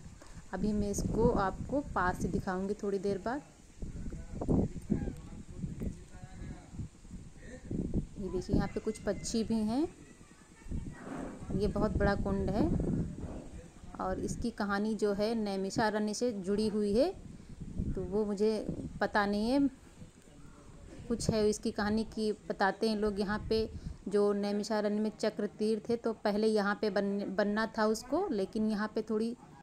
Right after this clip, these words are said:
जगह कम होने के कारण वो नीम सार में बना है।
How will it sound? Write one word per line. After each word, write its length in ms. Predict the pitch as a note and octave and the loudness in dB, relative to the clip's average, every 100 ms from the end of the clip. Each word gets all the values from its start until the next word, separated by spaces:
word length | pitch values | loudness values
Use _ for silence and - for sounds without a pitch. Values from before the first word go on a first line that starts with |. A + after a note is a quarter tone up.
| - | -18
जगह 280 | - G#3 A3 | 2 6 6
कम 200 | A3 G3+ G3+ | 4 0 2
होने 300 | G#3 G#3 G#3 | 2 0 2
के 120 | G3+ | 0
कारण 320 | - G3+ C4+ E4 - - - - | 2 2 4 2 -4 -14 -12 -8
वो 180 | F3+ F#3+ - | -6 -6 -4
नीम 300 | G#3 G#3+ G#3+ | 0 2 2
सार 240 | G#3 G#3+ G3 | 2 2 2
में 140 | G#3 | 0
बना 240 | F#3+ F#3+ F#3 | 0 -2 -2
है। 200 | A#3 | -2